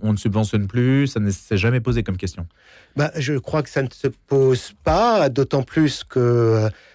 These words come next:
Speaker 2: je crois qu'au contraire, à l'inverse, il nous est fait le crédit d'être une organisation qui a entrepris le travail qu'elle avait à entreprendre
Speaker 1: Hmm.
Speaker 2: dès lors qu'elle a eu connaissance de faits qui devaient être, euh, enquêtés.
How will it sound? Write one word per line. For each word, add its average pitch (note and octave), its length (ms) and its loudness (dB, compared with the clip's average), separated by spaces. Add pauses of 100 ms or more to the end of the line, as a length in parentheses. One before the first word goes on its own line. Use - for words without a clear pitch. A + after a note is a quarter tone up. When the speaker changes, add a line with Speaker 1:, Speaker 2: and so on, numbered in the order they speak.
(160)
Speaker 2:
je A2+ 320 0
crois C3+ 320 -2
qu'au - 260 -6
contraire, D#3 720 -2
à A#2+ 60 0
l'inverse, A#2+ 840 -2
il A#2+ 180 -2
nous B2 220 -2
est - 20 -4
fait C#3+ 220 -2
le B2 100 2
crédit C3 460 -2
d'être C3 260 -2
une B2 140 0
organisation A#2 960 0 (400)
qui - 180 -2
a A#2 80 2
entrepris B2+ 480 0
le B2 140 2
travail C#3 500 0
qu'elle B2 180 0
avait A2+ 200 -2
à A#2 40 0
entreprendre A#2 680 0
Speaker 1:
Hmm. - 20 -4
Speaker 2:
dès A#2 120 0
lors C3+ 280 2
qu'elle G#2+ 240 -2
a A2+ 80 0
eu B2 120 0
connaissance B2 600 -2
de A2 80 -2
faits C#3+ 340 -2
qui A2 280 -8 (340)
devaient A2+ 240 2
être, - 360 -4
euh, A2 680 -2 (100)
enquêtés. C#3 580 2